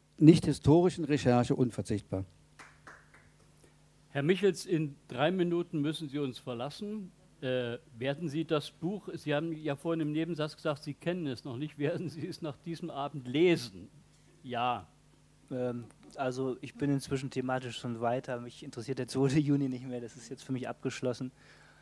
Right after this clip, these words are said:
Speaker 3: Ähm, und vielleicht werde ich's lesen, ich weiß es nicht
Speaker 2: Ja.
Speaker 3: genau.
Speaker 2: Was heißt historisch weiter?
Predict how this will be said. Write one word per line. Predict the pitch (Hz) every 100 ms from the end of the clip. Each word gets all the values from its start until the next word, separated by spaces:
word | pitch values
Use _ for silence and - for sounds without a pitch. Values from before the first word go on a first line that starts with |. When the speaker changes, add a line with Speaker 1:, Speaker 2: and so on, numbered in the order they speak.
| - - _
Speaker 3:
Ähm, | 123 123 123 120 - _ _ - _
und | 127 123 120 - - - _ _ _
vielleicht | 165 175 143
werde | 139
ich's | 127
lesen, | 127 117 113
ich | -
weiß | 107 123
es | 117
nicht | 110
Speaker 2:
Ja. | 135 120
Speaker 3:
genau. | 107 143 - _ -
Speaker 2:
Was | 156 -
heißt | 180 175
historisch | 196 170 190 160 156 156
weiter? | 143 131 107